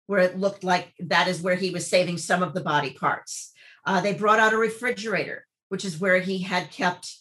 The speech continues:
uh, uh, human heads and other body parts. They brought out boxes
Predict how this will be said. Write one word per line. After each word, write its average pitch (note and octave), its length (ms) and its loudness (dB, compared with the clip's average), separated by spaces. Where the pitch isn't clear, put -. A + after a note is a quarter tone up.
uh, E3 440 0
uh, E3 160 -2
human G3+ 380 -2
heads F#3 640 -2
and F3+ 140 0
other D#3+ 500 0
body C#3+ 260 -2
parts. - 580 -8
They G3+ 100 -4
brought G3+ 260 4
out G3 280 2
boxes G3 840 0